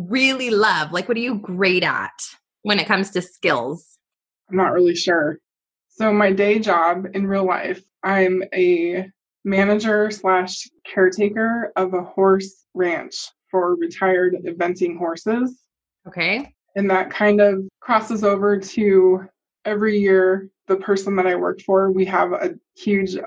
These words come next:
Speaker 2: like, event,
Speaker 1: Mm-hmm.
Speaker 2: like a three-day event. And so I'm in charge of managing volunteers for, like, the stadium jumping part of it. And so,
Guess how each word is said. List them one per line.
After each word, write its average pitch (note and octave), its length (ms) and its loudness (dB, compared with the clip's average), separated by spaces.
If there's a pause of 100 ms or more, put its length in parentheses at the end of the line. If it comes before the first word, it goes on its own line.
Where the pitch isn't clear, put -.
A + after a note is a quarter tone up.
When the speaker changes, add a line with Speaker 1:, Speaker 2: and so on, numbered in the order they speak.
(200)
Speaker 2:
like, F3 340 -2
event, F#3 440 0 (320)
Speaker 1:
Mm-hmm. A3+ 440 0 (260)
Speaker 2:
like F#3+ 160 0
a F#3+ 40 -4
three-day G3 440 0
event. F3+ 440 -2 (180)
And G#3 180 0
so F#3+ 400 0
I'm G3 280 0
in G3+ 140 2
charge F3+ 580 2
of - 280 -2 (560)
managing F3+ 760 2
volunteers F3+ 960 -2 (200)
for, F#3+ 140 -2
like, F#3 320 0
the F3+ 80 -2
stadium G3+ 600 0
jumping A3 400 0
part A#3+ 220 -2
of B3+ 80 -2
it. C4+ 260 -4 (480)
And G3 300 0
so, F#3+ 560 2